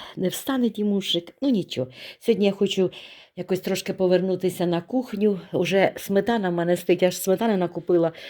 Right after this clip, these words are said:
Сметанник хочу такий наливний зробити, от як шкільний, знаєте, був іще один.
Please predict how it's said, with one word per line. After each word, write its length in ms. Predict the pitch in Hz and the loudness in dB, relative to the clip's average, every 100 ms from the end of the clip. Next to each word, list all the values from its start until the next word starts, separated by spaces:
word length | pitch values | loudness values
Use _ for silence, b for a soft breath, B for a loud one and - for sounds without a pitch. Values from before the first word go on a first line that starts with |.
| B | B
Сметанник 600 | - - - 160 135 139 | -8 0 0 2 2 0
хочу 260 | - 135 - | 0 -6 -6
такий 280 | - - 139 | -8 0 2
наливний 500 | 143 147 156 147 131 | 4 6 4 4 2
зробити, 420 | 127 156 190 143 | 0 0 0 0
от 120 | 120 | 0
як 160 | 127 - | -2 0
шкільний, 560 | - - 180 160 131 | -2 2 4 6 4
знаєте, 500 | 113 143 160 156 135 | 2 2 2 2 0
був 260 | 123 127 123 | 0 0 0
іще 360 | 127 - - 120 | -2 -2 2 2
один. 300 | 117 120 | 2 0